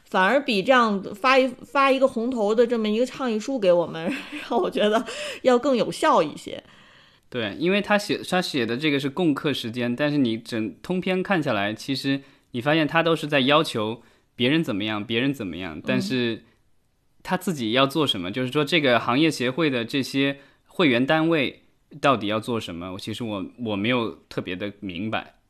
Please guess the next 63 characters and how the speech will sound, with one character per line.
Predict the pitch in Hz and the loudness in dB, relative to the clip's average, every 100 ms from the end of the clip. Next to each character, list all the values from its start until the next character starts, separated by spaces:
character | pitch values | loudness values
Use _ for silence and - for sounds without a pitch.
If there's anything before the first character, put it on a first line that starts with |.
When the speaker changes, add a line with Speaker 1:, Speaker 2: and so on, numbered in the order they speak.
| _ | _
Speaker 1:
对， | - 247 220 180 151 | 2 4 4 0 0
包 | - 302 | 6 6
括 | 311 | 6
我 | 320 202 | 4 4
们 | 165 | 2
其 | 196 285 | -2 -2
实 | 294 | -2
之 | 277 285 | -2 -2
前 | 262 | 0
也 | 262 175 | 2 2
聊 | 151 151 | 2 2
过， | 208 277 233 | 4 4 4
说 | 262 254 247 | 6 6 6
美 | 214 160 | 2 0
国 | 180 202 | 0 4
的 | 254 | 2
行 | 233 208 | 2 -4
业 | 214 | -4
协 | 202 165 | -2 -2
会， | 196 226 202 | -2 0 -2
他 | 202 233 | -2 -2
们 | 240 233 - - - - _ - | 0 -2 -6 -20 -20 -20 _ -20
还 | - 208 | -4 -2
出 | 220 - 381 | -2 0 6
了 | 349 | 6
一 | 247 | 6
些 | 214 269 262 262 | 0 6 8 8
相 | 262 277 | 4 0
关 | 285 | 2
的 | 294 | 2
政 | 294 320 208 | 2 0 -2
策， | - 196 165 | 0 0 0
比 | 170 | -2
如 | 165 185 | -2 0
说， | 233 220 214 208 | 0 2 0 -2
呃， | - 180 170 | -4 -2 -2
给 | 175 156 | -4 -2
大 | 190 | -2
家 | 185 202 202 | 0 2 2
一 | 196 202 | 0 -4
些 | 190 208 196 196 | -6 -2 0 -2
补 | 196 156 | -4 -12
贴。 | - 233 233 247 - | -4 0 0 -2 0
Speaker 2:
欧 | 156 160 | 4 4
洲 | 160 160 | 6 4
和 | 160 | 4
美 | 143 117 | 4 4
国 | 123 | 2
都 | 127 151 | 2 2
有 | 113 | 2
一 | 95 | 0
些， | - 117 113 | -2 -2 -2
都， | 123 104 - | -4 -6 2
都 | 143 | 6
有 | 147 | 8
一 | 320 | 8
些 | 240 - | 6 4
就 | - | 2
是， | 120 113 | 2 4
Speaker 1:
都 | |
有， | 214 | 6
对， | 196 | 6
Speaker 2:
对。 | - 107 | 4 0